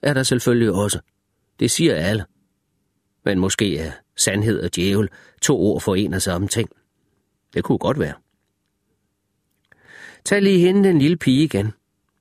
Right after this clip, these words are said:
Hende, der faldt ned fra enspændervognen. Hun slog højre side af hovedet,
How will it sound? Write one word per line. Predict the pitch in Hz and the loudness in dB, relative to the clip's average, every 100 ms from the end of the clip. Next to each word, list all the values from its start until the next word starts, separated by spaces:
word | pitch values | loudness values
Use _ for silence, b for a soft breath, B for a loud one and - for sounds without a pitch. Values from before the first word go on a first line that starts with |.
| - | -4
Hende, | 175 185 | 0 2
der | 160 | 0
faldt | 151 131 | 0 2
ned | 131 - | 2 2
fra | 135 | 0
enspændervognen. | 117 104 - 123 110 95 95 92 98 _ _ _ _ _ _ _ _ | 0 0 0 0 0 0 -4 -6 -12 _ _ _ _ _ _ _ _
Hun | - | -2
slog | 147 202 202 | 2 2 2
højre | 127 139 185 | 0 2 2
side | - 160 170 | 2 4 4
af | |
hovedet, | 117 117 143 156 | 4 4 2 0